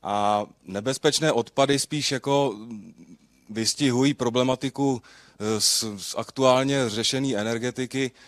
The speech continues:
zejména z fosilních zdrojů, kdežto radioaktivní odpady samozřejmě zase pokrývají, eh, tu budoucí mošlinku nebo vlastně i aktuální, eh, kdy vlastně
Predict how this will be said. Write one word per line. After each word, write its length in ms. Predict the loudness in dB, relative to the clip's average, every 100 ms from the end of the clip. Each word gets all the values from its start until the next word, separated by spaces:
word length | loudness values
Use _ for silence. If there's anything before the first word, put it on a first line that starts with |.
| -20 -8
zejména 480 | -4 0 0 0
z 60 | -2
fosilních 500 | -4 -2 -2 -2 -2
zdrojů, 420 | -2 -2 -4 -10 -18 _ _ _ _ _ _ _
kdežto 520 | -20 -14 -8 -4 -2 -2
radioaktivní 580 | 2 2 2 -2 -2
odpady 360 | -2 2 2 2
samozřejmě 500 | 0 0 0 0 0
zase 240 | -2 -4
pokrývají, 680 | -6 -8 -6 -2 0 0 0
eh, 480 | -6 -20 -20 -18 -10 -4 -2 -2 -6
tu 140 | -6 -6
budoucí 460 | -2 -2 0 -2
mošlinku 600 | -2 -4 -4 -4 -2 -2 -2
nebo 400 | 0 0 0 -4 -14 -20 -16
vlastně 320 | -10 -8 -4
i 60 | -2
aktuální, 760 | -4 -2 2 2 2 0 -4
eh, 560 | -8 -20 -20 _ -8 -6
kdy 180 | -4 -2
vlastně 360 | -2 -2 -2